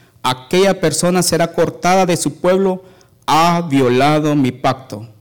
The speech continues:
El que no era circuncidado iba a ser cortado. Moisés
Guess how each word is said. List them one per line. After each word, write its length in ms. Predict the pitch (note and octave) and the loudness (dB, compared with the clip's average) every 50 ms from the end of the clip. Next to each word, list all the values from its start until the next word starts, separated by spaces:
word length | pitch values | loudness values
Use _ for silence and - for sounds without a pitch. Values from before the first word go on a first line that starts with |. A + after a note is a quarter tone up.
| _ _ _ _ _ _ _ _ _ _ _ _ _ _ _ _ _ _ _ _ _ _ _ _ _ _ _ _ _ _ _ _ _ _ _ _ _ _ _ _ _ _ _ _ _ _ _ _ _ _ _ _ _ _ D3 | _ _ _ _ _ _ _ _ _ _ _ _ _ _ _ _ _ _ _ _ _ _ _ _ _ _ _ _ _ _ _ _ _ _ _ _ _ _ _ _ _ _ _ _ _ _ _ _ _ _ _ _ _ _ -4
El 180 | C#3 C3 - - | -4 -4 -2 -2
que 120 | D3 C#3+ | 0 0
no 200 | C#3+ D#3+ F3+ G3+ | 2 2 2 2
era 200 | G#3 G#3 G3+ F#3 | 2 2 2 2
circuncidado 1040 | - F#3+ F3+ E3+ - F3 D#3+ - - D3 C#3+ D#3 F3 G3 G3 G3+ G3 F#3+ F3+ E3+ - - - _ | 2 0 0 0 0 0 -2 0 0 0 2 2 2 2 2 0 -2 -2 -4 -6 -10 -18 -10 _
iba 180 | - C#3 C#3+ D3 | -2 0 0 0
a 40 | C#3+ | 0
ser 260 | - D#3+ D3 D3 - | 0 -2 -2 -2 -4
cortado. 720 | - C3 B2 - - C3+ B2+ A2 G#2 G2+ G#2 - - - _ _ _ _ _ _ _ _ _ _ _ _ _ _ _ _ | -4 -6 -6 -6 -6 -4 -4 -4 -4 -8 -10 -16 -20 -20 _ _ _ _ _ _ _ _ _ _ _ _ _ _ _ _
Moisés 920 | - A#2+ A#2 A2+ A2+ G#2+ G2+ - - B2+ C3+ C#3 C#3+ C#3+ - - - _ | -10 -6 -4 -4 -2 -2 -4 -4 -4 -2 -2 -2 -2 -4 -8 -10 -16 _